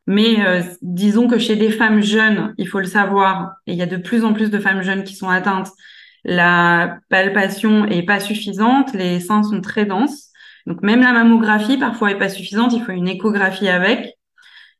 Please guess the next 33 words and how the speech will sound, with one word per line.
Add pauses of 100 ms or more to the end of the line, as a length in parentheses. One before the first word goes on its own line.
(100)
Euh,
et
donc
le,
le
médecin
m'a
dit
lui-même,
nous-mêmes,
on
a
besoin
de
faire
un
switch
dans
notre
tête
quand
on
voit
quelqu'un
de
jeune (460)
débarquer,
on
dit
toujours
que
c'est
rien,